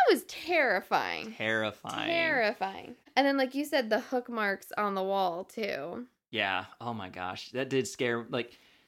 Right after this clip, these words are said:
Speaker 2: that's what comes next, because what happens is the dinner's over. Peter and Moira and Wendy come back to the house to find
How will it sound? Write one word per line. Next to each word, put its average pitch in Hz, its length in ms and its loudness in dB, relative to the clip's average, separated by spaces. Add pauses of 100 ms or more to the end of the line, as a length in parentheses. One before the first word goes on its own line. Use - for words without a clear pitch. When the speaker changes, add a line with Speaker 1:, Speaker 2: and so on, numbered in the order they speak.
Speaker 2:
that's 139 180 2
what 143 140 0
comes 117 360 -2
next, - 540 -6
because 104 640 -6 (280)
what 123 140 -4
happens 131 480 -2
is 101 280 -6
the - 140 -10
dinner's 135 380 -4
over. 107 640 -2 (600)
Peter 135 320 2
and 123 160 -2 (240)
Moira 113 560 2
and 110 140 -2
Wendy 104 240 -2
come 104 220 -6
back 104 260 0
to 139 80 -2
the 123 80 2
house 101 460 2
to - 120 -6
find 104 760 0